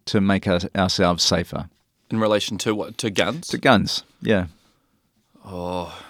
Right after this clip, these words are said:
Speaker 2: I don't like to <laughs> kind of have my two
Speaker 1: You can
Speaker 2: cents
Speaker 1: say
Speaker 2: on
Speaker 1: no comment if you like, but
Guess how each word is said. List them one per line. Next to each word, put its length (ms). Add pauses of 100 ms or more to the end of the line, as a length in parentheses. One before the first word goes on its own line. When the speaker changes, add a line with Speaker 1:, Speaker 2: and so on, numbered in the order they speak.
(120)
Speaker 2:
I 120
don't 160
like 160
to 240 (560)
<laughs> 800
kind 260
of 80
have 140
my 80
two 160
Speaker 1:
You 60
can 160
Speaker 2:
cents 60
Speaker 1:
say 120
Speaker 2:
on 100
Speaker 1:
no 140
comment 360
if 140
you 80
like, 380
but 240